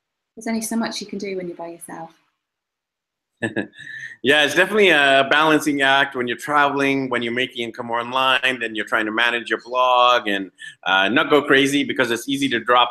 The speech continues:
Speaker 2: <laughs> some of those balls. So good on you, good on you for, uh, for, uh, managing to do so many things and inspiring others, uh, to travel just like you. Uh, so, uh, Lisa, if people wanted to connect with you, uh, read your blog, follow you on social media, maybe buy some of the products that we mentioned,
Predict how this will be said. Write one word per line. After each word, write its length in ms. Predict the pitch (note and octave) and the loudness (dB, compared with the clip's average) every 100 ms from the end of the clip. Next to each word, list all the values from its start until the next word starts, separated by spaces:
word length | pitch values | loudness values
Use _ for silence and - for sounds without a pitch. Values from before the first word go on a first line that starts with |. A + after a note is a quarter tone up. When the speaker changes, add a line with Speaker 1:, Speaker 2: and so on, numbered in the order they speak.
| - - | -2 -4
Speaker 2:
<laughs> 220 | - - - - | -4 -6 -18 -16
some 180 | - C#3 | -2 2
of 60 | C#3 | 4
those 140 | B2 | 2
balls. 400 | A2+ A2+ G#2 G2 | 4 4 4 2
So 80 | G#2 | -2
good 180 | G#2+ G3 | 2 4
on 140 | F#3+ | 4
you, 180 | D#3 D#3 | 4 4
good 120 | D3+ | 2
on 140 | D3 C#3+ | 2 2
you 180 | C#3 C#3 | 0 0
for, 260 | A#2+ A2+ | 0 2
uh, 340 | A2 G#2+ G#2 G2+ - _ _ | 4 4 4 0 -6 _ _
for, 180 | G#2+ G#2 | -2 0
uh, 220 | G#2 G#2 | 2 2
managing 480 | G#2 C3+ C#3 B2+ B2+ | 2 2 0 -2 -6
to 100 | A#2+ | -8
do 140 | A#2+ A#2+ | -6 -2
so 160 | D#3+ | 2
many 180 | E3 D#3 | 4 4
things 460 | D3 C#3+ E3+ - - - - | 4 2 0 -4 -12 -20 -8
and 300 | G#2+ G#2 G#2 | -2 -2 -2
inspiring 580 | G#2+ G#2 - A2 B2 A#2+ | -4 -2 0 2 2 2
others, 480 | A#2 A#2 A2+ A2 G#2 | 2 4 2 0 -2
uh, 220 | F#2+ F#2 | 0 -2
to 120 | - | -4
travel 560 | - A#2 A2 A2 G#2 G2+ | 0 2 2 0 -2 -4
just 160 | C#3 C3 | -6 -2
like 160 | A2 | -2
you. 260 | A#2+ A2+ E2+ _ _ _ - | 0 -2 -2 _ _ _ -4
Uh, 180 | B2+ C#3 | 0 2
so, 320 | - G3+ F#3+ | 4 4 6
uh, 140 | F3+ F3+ | 6 4
Lisa, 500 | A#3+ A#3+ B3+ A#3 E3 | 2 2 4 6 4
if 180 | F3+ - | 0 -2
people 260 | A3 A3 G#3 | -4 2 4
wanted 220 | G3 G3 | 4 0
to 80 | F#3+ | -2
connect 260 | F#3+ F#3+ | -2 -2
with 140 | F#3 F#3 | -6 -2
you, 420 | F#3+ F#3+ F#3+ F#3+ - - A#2+ | 0 2 0 -4 -14 -10 -2
uh, 360 | B2 B2 B2+ | 2 4 4
read 200 | C3+ F#3 | 4 2
your 120 | F3 D3+ | 2 2
blog, 440 | D#3+ D#3+ D#3 D#3 | 4 6 6 4
follow 140 | D#3+ D#3+ | 0 2
you 120 | E3 | 2
on 60 | D3+ | 2
social 280 | D#3 D#3 | -2 0
media, 340 | D3+ D3+ D3 C#3 | 0 4 4 4
maybe 220 | D3 D3 | 4 4
buy 240 | C3+ C#3 C#3 | 4 2 2
some 160 | C#3+ | 0
of 80 | C3+ | -2
the 40 | C#3+ | 2
products 300 | C#3 C3+ - | 2 0 -4
that 100 | C#3 | -6
we 100 | C#3 | -4
mentioned, 460 | F3+ F#3+ D#3+ D3 | -4 -2 -2 -2